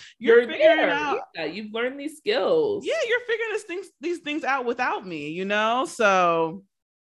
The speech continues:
Speaker 1: I love that. I feel
Speaker 2: Yeah.
Speaker 1: like that's one of the big goals for me. That's a big goal in, in therapy, is to help someone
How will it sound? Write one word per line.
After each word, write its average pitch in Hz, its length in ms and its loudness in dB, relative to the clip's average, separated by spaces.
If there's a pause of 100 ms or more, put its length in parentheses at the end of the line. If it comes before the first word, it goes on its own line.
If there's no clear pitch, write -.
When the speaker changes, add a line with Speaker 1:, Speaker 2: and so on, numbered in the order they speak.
(600)
Speaker 1:
I 233 140 0
love 262 260 -2
that. 131 420 -6 (500)
I 214 100 -12
feel - 80 -6
Speaker 2:
Yeah. - 40 -4
Speaker 1:
like 302 100 -2
that's 240 180 -2
one 240 120 -2
of 240 60 -2
the 208 80 0
big 185 220 -6
goals 185 200 -2
for 185 140 -6
me. 190 600 0 (840)
That's 220 180 0
a 277 60 -4
big 202 260 2
goal 185 240 4
in, 170 140 -2 (180)
in 175 140 -4
therapy, 165 560 -4
is 160 200 -6
to 151 460 0
help 208 320 -2
someone 165 800 -4